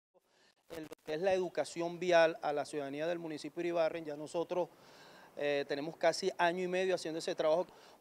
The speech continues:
por la alarma que se prendió a nivel nacional de todos los hechos de índices de a-, al-, eh, índices viales que se han generado en el país y, por supuesto, el Estado Lara y el municipio de Iribarren entró en esos índices.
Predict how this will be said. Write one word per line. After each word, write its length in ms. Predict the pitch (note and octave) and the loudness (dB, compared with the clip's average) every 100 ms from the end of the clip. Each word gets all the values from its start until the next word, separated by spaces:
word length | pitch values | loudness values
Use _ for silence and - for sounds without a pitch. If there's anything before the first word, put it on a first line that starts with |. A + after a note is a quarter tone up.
| - | 0
por 200 | E3+ E3 | 4 4
la 280 | E3 D#3+ D#3 | 2 4 6
alarma 400 | D#3 E3 F#3+ F#3+ | 6 2 0 -4
que 100 | G3 | -4
se 140 | G#3 | -4
prendió 540 | G3 G3 G3 G3 G3 | -4 -2 0 0 0
a 60 | F3+ | -2
nivel 320 | D#3+ C#3+ D3+ | -2 -4 -2
nacional 440 | F3 E3+ F#3 F3+ F#3 | -4 -2 0 0 0
de 140 | E3+ | -2
todos 260 | D#3+ D#3 F3 | 0 0 2
los 140 | F3 | 0
hechos 300 | F3 - F3+ | -2 -4 -4
de 120 | F#3 | -4
índices 400 | E3+ E3 E3+ F#3 | -4 -8 -6 -4
de 160 | F3+ D#3 | -2 0
a-, 60 | |
al-, 360 | D3+ D3 D3 D3+ - | 0 -2 -4 -6 -8
eh, 180 | D#3+ D3+ | -6 -6
índices 400 | D#3+ F3+ G3 F3 | -8 -6 -4 -4
viales 420 | G3 G3 E3 E3 | 4 6 6 2
que 120 | - | -6
se 100 | - | -8
han 80 | C#3+ | -6
generado 480 | E3+ E3+ E3+ E3+ F3+ | -6 -2 2 2 2
en 80 | F3+ | -2
el 80 | |
país 340 | F3+ F#3 F3 F3+ - - | 0 2 2 -2 -8 -10
y, 100 | - | -8
por 200 | D#3+ D#3 | -4 -4
supuesto, 460 | C#3 C#3+ F3+ E3+ E3 | -6 -2 0 2 0
el 60 | C#3 | -6
Estado 360 | - D3+ E3 | -2 0 2
Lara 280 | E3+ F3+ G3 | 4 4 4
y 40 | |
el 80 | F#3 | -2
municipio 420 | D#3 D3+ - C#3+ | -6 -8 -8 -6
de 60 | E3+ | -2
Iribarren 380 | E3 F3 G3+ G#3 - - - - - | 2 4 2 -4 -10 -20 -20 -20 -8
entró 520 | E3 D#3+ - F#3+ A3+ | -4 -4 -2 0 2
en 100 | F#3 | 0
esos 280 | E3+ F#3 F#3 | -2 -4 -4
índices. 480 | F#3 F#3 F#3+ G#3 | -4 -6 -6 -6